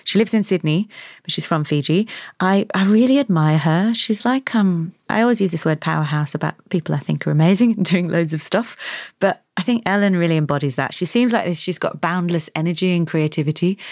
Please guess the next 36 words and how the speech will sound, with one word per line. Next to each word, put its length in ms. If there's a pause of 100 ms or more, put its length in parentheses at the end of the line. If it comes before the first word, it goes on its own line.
(140)
She's 220
also 400
a 100
very 600
glamorous, 880 (260)
very, 480
very 220
glamorous 320
dresser, 480
which 220
I 120
appreciate. 580 (200)
<laughs> 0 (680)
But 120
she's 160
done 200
so 180
much 220
to 100
build 300
the 140
industry 540 (320)
in 140
the 80
country 560
that 140
she 120
was 140
born 260
in 240
and 180
raised 320
in. 200 (840)
In 140
our 160
interview, 640